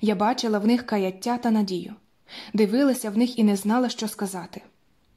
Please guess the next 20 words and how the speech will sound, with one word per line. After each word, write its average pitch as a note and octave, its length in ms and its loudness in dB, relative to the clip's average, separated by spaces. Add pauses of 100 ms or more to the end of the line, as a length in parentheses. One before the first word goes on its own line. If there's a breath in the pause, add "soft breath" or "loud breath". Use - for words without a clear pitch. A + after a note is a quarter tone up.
(920 loud breath)
«І A3+ 100 2
чому D4+ 320 2
люди C4+ 240 4
такі B3+ 240 -2
короткозорі?» A#3+ 840 -2 (420)
мовила G#3 300 4
я F#3+ 140 2
тихо, A#3 440 -2
але G#3+ 180 4
не G#3+ 80 4
встигла A#3 380 -2
продовжити. G3+ 680 -4 (500 loud breath)
Напевне, G#3+ 500 2
хтось A#3+ 300 -2
із G#3+ 120 0
дітей G#3+ 280 0
побачив G#3+ 440 -2
Романа G3+ 320 2
у G3+ 120 -2
вікно, G#3+ 380 0